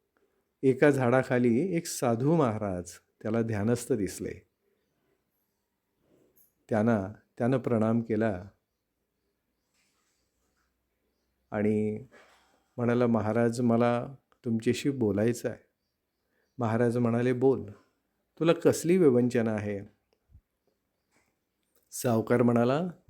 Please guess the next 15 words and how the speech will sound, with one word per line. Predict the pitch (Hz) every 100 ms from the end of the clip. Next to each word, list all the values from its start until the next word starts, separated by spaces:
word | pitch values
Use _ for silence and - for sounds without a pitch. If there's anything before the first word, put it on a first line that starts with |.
| -
"महाराज, | 120 117 123 131 - _ _ _ _ _ _ _ _ _ _ -
माझ्याकडे | 170 127 123 123 127 120 120 113
सात | - - 131 127 -
पिढ्यांना | 123 120 127 135
पुरेल | 131 120 120 107 92 - _ -
इतकी | 117 - - 147
संपत्ती | - 117 117 110 -
आहे, | 127 95 - _ _ _ _ _ - - - - -
पण | 180
मला | 151 143 156
चिंता | 151 131 110 127
सतावते | 120 127 113 139 139 135 135
ती | 147 170 190 233
आठव्या | 131 110 - 143 165
पिढीची, | 147 120 101 113 80